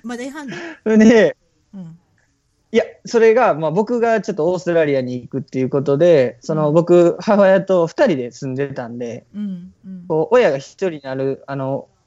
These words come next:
Speaker 2: なるっていうのはかわいそうやなと思って、まあ、おとんにこう、ちょっと戻ってきてくれと。
Speaker 1: うん。
Speaker 2: 説得して。
Speaker 1: うん。
Speaker 2: で、僕が行くと同時に帰ってきましたね。
Speaker 1: あ、そう。ほな、お父さんも今、大阪に帰ってはんねんね。それで、
Speaker 2: 大阪に行っ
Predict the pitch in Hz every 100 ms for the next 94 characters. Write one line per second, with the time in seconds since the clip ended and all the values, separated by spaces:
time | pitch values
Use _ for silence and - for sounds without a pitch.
0 | _ _ 143 143 147 - 127 120 113 -
1 | - 165 170 190 170 190 208 165 156 226
2 | 196 131 113 - 143 156 123 117 110 -
3 | _ - - - _ - 127 156 165 -
4 | 151 160 135 123 - _ _ _ 196 170
5 | 156 - 135 _ 135 - - - _ _
6 | 196 247 269 214 202 202 214 202 196 185
7 | 196 190 202 247 196 180 147 - 151 135
8 | 131 - - _ _ _ _ _ _ 285
9 | 285 - 277 196 269 233 220 240 208 226
10 | 226 208 196 190 196 202 202 196 185 202
11 | 196 190 185 165 156 214 320 - 302 320
12 | 403 _ _ _ 165 160 151 151 156 160
13 | 151